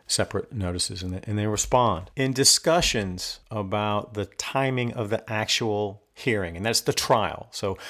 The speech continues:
we're through the briefing phase, except for the N C double A's res-, reply to N C State and Gottfried's response. They have the opportunity to do that, which they do, and I'll get to that in a second. But outside of that, the process is,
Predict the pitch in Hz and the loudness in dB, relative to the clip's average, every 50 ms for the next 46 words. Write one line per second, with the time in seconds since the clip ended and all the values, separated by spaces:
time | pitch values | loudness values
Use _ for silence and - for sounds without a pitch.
0 | - - - - 101 82 - - - 226 214 208 175 170 170 165 - - - - | -16 -10 -6 -6 -4 -4 -4 -6 -4 -2 0 2 4 4 4 2 0 -2 -8 -18
1 | - - - 117 117 98 117 123 127 120 - - 123 110 107 101 104 - - _ | -18 -6 -2 -2 -2 0 2 2 0 2 2 0 0 0 0 -2 -6 -8 -14 _
2 | - - - 107 95 101 - 127 - - - 147 143 - - 151 135 120 113 104 | -8 -2 0 0 2 0 0 2 4 6 6 6 4 4 2 2 2 4 4 2
3 | 104 101 98 - - 123 117 - 117 120 117 117 113 110 98 101 101 104 - - | 2 0 -2 -2 -2 0 0 2 2 2 2 4 2 2 2 0 0 2 2 2
4 | - - - 98 101 - - - - 147 139 135 127 117 107 95 90 90 95 - | 2 0 -2 -6 -6 -6 -6 0 4 6 6 6 6 4 2 -2 -6 -10 -14 -18
5 | _ - - - 107 101 98 98 98 98 98 107 - 110 107 - - 104 95 - | _ -10 -6 -4 -2 -2 -2 -2 -4 -6 -6 -6 -4 -2 0 0 0 0 -2 -2
6 | - - 107 98 98 101 - - - 101 98 101 98 95 - - 101 92 - - | -2 -2 -2 -2 -2 -4 -6 -10 -12 -8 -6 -4 -4 -4 -6 -6 -8 -8 -8 -10
7 | 98 104 95 - - - - 95 87 90 - - 101 101 95 101 98 - - 98 | -10 -4 -2 -2 -2 0 0 -2 -2 -2 -4 -6 -6 -4 -4 -4 -4 -4 -6 -8
8 | - 107 104 107 - - - 113 113 113 101 85 85 85 - - - - - 104 | -8 -8 -8 -8 -10 -16 -16 -8 -6 -4 -4 -2 -4 -6 -6 -8 -8 -6 -6 -4
9 | 95 101 92 87 85 85 82 - 87 - 92 92 - 95 90 - - 139 139 117 | -4 -2 -2 -2 -4 -6 -8 -8 -8 -6 -6 -6 -6 -4 -2 0 0 2 2 0
10 | - 110 120 - - - 127 123 - - - 135 151 147 - 160 160 165 151 135 | -2 -6 -14 -16 -2 0 0 0 0 2 2 4 4 6 6 6 6 6 6 6
11 | 143 156 151 123 110 104 - - _ _ - - - _ - - 131 143 - - | 6 6 4 4 2 0 -4 -10 _ _ -18 -18 -18 _ -10 -2 0 0 4 6
12 | 151 170 202 - - 156 135 - - 139 131 120 117 107 - - | 6 6 6 4 4 2 2 2 2 2 2 4 4 4 4 2